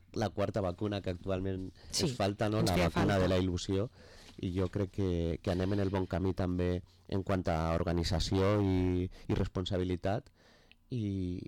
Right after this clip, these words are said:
Speaker 1: i la gent jo crec que s'ho té que ficar en el cap, que encara que les mesures, eh, se vagin relaxant,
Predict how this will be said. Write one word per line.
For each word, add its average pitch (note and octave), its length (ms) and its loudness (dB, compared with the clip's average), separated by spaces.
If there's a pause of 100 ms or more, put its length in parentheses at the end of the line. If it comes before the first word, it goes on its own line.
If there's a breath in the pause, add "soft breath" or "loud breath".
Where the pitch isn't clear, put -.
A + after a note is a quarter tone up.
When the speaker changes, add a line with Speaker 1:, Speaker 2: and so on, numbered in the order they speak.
(160)
Speaker 1:
i G#2 160 -2
la F2 100 2
gent G#2+ 300 0
jo A2 120 4
crec G2+ 220 0
que G#2+ 80 2
s'ho G2+ 160 2
té - 100 -4
que G2+ 120 0
ficar F#2 200 2
en F2 140 4
el E2 80 2
cap, - 240 -2
que E2 80 -6
encara F2+ 320 0
que F#2 220 0
les F#2+ 200 -2
mesures, F#2+ 680 0 (420 loud breath)
eh, F#2+ 420 2
se G2+ 140 0
vagin G2 300 0
relaxant, G2+ 640 0